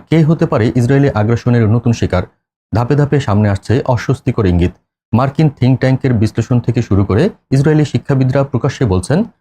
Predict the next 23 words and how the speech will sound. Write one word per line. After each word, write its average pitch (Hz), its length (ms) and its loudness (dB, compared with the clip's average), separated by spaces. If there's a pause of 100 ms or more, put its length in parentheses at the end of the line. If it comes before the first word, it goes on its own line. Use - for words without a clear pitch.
(120)
টার্গেট 139 400 -2
হতে 143 140 0
পারে 131 240 0
তুরস্ক। 95 440 -2 (440)
সামাজিক 110 340 0
মাধ্যমে 101 340 0
ছড়িয়ে 113 280 0
পড়েছে 107 300 -2
বার্তা, 95 380 -2 (220)
আজ 107 240 -2
কাতার, 143 380 -2 (220)
আগামীকাল 135 440 0
তুরস্ক। 95 440 -2 (380)
তবে 160 280 0
এতে 139 320 0
আঙ্কারার 127 380 0
প্রতিক্রিয়া 120 560 -2
ছিল 95 240 -2
তীব্র। 90 360 0 (400)
এরদোয়ানের 151 460 2
ঘনিষ্ঠ 135 380 0
উপদেষ্টা 101 520 0
লিখলেন, 101 340 0